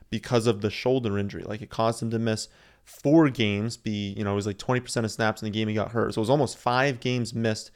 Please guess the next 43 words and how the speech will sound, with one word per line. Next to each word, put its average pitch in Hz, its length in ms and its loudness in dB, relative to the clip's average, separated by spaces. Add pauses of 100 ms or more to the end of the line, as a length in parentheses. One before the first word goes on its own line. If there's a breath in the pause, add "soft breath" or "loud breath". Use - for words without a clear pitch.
(220 soft breath)
with - 120 -10
the 135 100 2
injury, 117 340 4 (240 loud breath)
and 127 100 2
then 139 60 6
he 131 60 2
comes 127 240 -2
back, 113 300 0
and 110 80 -4
of 98 60 -10
course 117 220 -4
he's 110 60 -8
gonna 110 100 0
have 98 80 -4
fewer 104 180 -4
targets. 147 360 2
He's 107 100 -8
coming 120 220 -4
off 104 280 2 (260 soft breath)
a 110 60 -2
major 104 640 0 (160 soft breath)
shoulder 113 520 2
injury. 98 320 -8
So 104 320 2 (400 soft breath)
I 127 200 6
think 135 220 -4
he's 113 140 -4
gonna 110 200 0
be 104 140 -2
very 113 500 4
involved 117 280 4
in 104 40 -2
the 98 60 -2
passing 139 380 0
attack. 127 340 2 (240 loud breath)
This 127 160 0
is 117 140 -2
the 107 100 2
best 120 420 2
offense 117 640 2 (200 soft breath)
that 107 280 2
they've 107 200 4
had 117 520 0